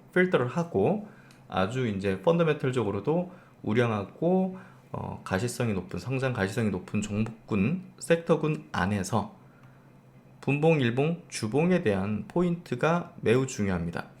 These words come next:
이를 통해서 이제 매집 형태를 찾는 건데요. 어, 특정 집단들, 수급주들, 메이저들이 매집을 한 것들이 결국 상승 확률이 높겠죠. 이런 것들을 실전에서는 어떻게 파악을 해야 되는가, 이런 것들.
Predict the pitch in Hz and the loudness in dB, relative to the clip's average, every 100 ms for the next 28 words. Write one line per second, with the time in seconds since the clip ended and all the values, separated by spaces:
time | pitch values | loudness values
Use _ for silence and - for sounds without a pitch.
0 | - - - 131 143 160 160 151 139 117 | -20 -20 -4 0 2 2 0 2 2 2
1 | 95 - 95 95 113 147 190 185 - - | 0 -4 2 6 6 4 0 -2 -6 -2
2 | 160 160 151 135 127 123 196 196 165 95 | -2 -2 2 4 2 0 -2 0 0 0
3 | 85 92 139 123 - - - - - - | -2 0 0 -2 -10 -20 -20 -20 -20 -20
4 | - 123 120 120 - - 190 185 175 - | -10 -4 -2 -2 -8 -2 2 4 2 -4
5 | - 139 135 123 120 - 165 - - 110 | 0 0 2 0 -4 -8 -10 -12 -6 0
6 | 104 123 143 139 139 135 123 95 92 151 | 4 4 2 0 0 -2 2 2 2 2
7 | 185 165 135 - 104 101 95 95 98 - | 0 2 0 0 -4 -2 -2 -4 -4 0
8 | 185 180 156 147 127 95 - 90 - - | 0 0 0 0 -2 -2 -4 -6 -6 -10
9 | - - - - - - 107 117 107 - | -12 -20 -20 -20 -20 -4 0 0 0 4
10 | 151 165 - - - - 208 208 196 160 | 4 4 -4 -20 -14 2 2 4 4 4
11 | 151 156 - - - 170 180 - - 175 | 2 0 0 2 2 2 -2 -6 -2 0
12 | 147 131 98 87 - - - - - - | 2 0 -2 -6 -8 -10 -14 -20 -16 -4
13 | 110 101 90 - 90 101 170 | -2 -2 -4 -6 -4 -2 -4